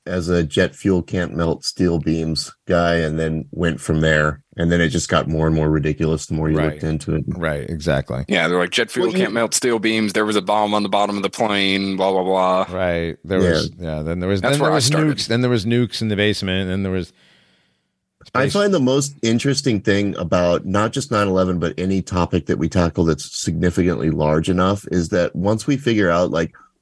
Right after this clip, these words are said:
Speaker 1: oh, so, so, like, the real takeaway from nine eleven is, like, the whole thing was just a T V production. It was just a mu-, it was like they put smoke machines out. They already had pre-recorded footage. They did, the live stuff was on a delay.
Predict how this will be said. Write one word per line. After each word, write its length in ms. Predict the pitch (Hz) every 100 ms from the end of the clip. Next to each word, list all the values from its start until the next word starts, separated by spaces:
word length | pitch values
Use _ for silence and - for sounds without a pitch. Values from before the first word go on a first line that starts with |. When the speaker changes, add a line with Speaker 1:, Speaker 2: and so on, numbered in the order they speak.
| _ _
Speaker 1:
oh, 260 | 135 147 143 120
so, 220 | 139 -
so, 140 | 104 147
like, 240 | 131 98
the 200 | 120 98 -
real 320 | 107 143 151
takeaway 440 | - 110 110 101 92
from 120 | 87
nine 160 | 87 87
eleven 280 | 85 80 78
is, 160 | 80
like, 220 | 82 76
the 80 | -
whole 400 | - - 110 104
thing 260 | - 95 82
was 140 | 80
just 240 | 92 82 82
a 120 | 78
T 180 | - 98
V 140 | 85
production. 480 | - 73 71 - -
It 40 | 90
was 140 | 82
just 240 | 95 -
a 60 | 85
mu-, 180 | 82 85 -
it 80 | 87
was 160 | 82
like 300 | 92 85 - - - -
they 120 | 90
put 280 | - 104 87
smoke 280 | - 113 127
machines 400 | 123 135 123 113
out. 340 | 113 110 110 - - _ _ _
They 120 | 95
already 220 | 98 110 101
had 240 | 101 82
pre-recorded 640 | 113 110 104 - 101 78
footage. 640 | - 127 123 123 113 - - _ _ _ _ -
They 160 | 95
did, 280 | 90 95 85 -
the 120 | 98
live 320 | 95 101 110
stuff 340 | 101 123 107 -
was 120 | 87
on 160 | 87 82
a 60 |
delay. 680 | 78 82 95 117 117 110 107